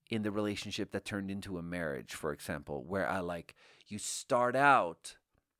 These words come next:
with infatuation and then it mellows out into, it solidifies into something that lasts a long time. Because that's, in the end, that's the problem. The problem is that even relationships that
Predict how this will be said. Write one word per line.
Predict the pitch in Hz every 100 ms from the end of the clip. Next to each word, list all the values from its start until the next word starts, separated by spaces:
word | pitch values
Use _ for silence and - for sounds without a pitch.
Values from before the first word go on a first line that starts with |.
| -
with | 110 110
infatuation | 110 - 101 - 104 104 - 98 -
and | 104
then | 113 120
it | 104
mellows | 95 101 113 113 107 98
out | 110 98 71
into, | - 107 - 104 - - -
it | 131
solidifies | - 127 117 135 131 - 107 85 73 - -
into | 117 107
something | 101 113 104 104
that | 98 65
lasts | 98 107 101 - - -
a | 92
long | 92 98 98 90
time. | - 85 62 57 - - _ _ _ _ _ _ _ _ _ _
Because | 113 123 -
that's, | 156 165 - - -
in | 175 175
the | 170 165
end, | 170 139 110 95 _ _ -
that's | 107 151 156 - -
the | 135
problem. | - 147 139 90 73 57 - _ _ -
The | -
problem | - - 196 175 160
is | 143 139 -
that | 117 - - - - -
even | 175 170 180 151
relationships | 135 139 139 - 131 - 120 -
that | 123 107